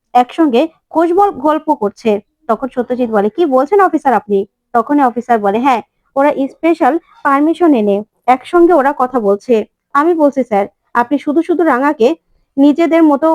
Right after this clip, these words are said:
ইনোসেন্ট ভাবছেন, কিন্তু রাঙামতি ও দাদার সঙ্গে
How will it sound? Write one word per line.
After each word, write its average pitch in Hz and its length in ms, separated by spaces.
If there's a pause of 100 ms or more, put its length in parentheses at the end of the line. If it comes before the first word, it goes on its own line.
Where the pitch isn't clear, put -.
(120)
ইনোসেন্ট 262 460
ভাবছেন, 202 360 (140)
কিন্তু 214 220
রাঙামতি 226 540 (360)
ও 240 60
দাদার 233 320
সঙ্গে 269 280